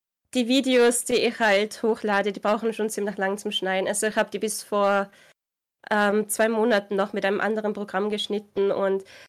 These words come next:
du steckst halt echt Stunden rein. Es schaut nicht so aus, als würdest du Stunden reinstecken, aber du steckst Stunden rein.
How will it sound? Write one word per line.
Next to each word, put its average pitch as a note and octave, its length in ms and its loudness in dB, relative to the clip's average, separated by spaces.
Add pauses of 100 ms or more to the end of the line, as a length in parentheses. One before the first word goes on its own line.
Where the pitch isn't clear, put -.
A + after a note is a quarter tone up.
du A#3+ 100 -2
steckst B3+ 340 0
halt A3 160 2
echt A3 360 0
Stunden G#3 400 0
rein. F3+ 380 0
Es - 120 -6
schaut B3 200 2
nicht B3+ 200 0
so - 100 -4
aus, G#3+ 220 0
als A3 120 -6
würdest G#3 320 -2
du G#3+ 180 0
Stunden A3 400 -4
reinstecken, F#3+ 580 -2
aber F3+ 140 0
du F#3 60 -8
steckst - 440 -4
Stunden G3+ 460 -4
rein. F3 320 -2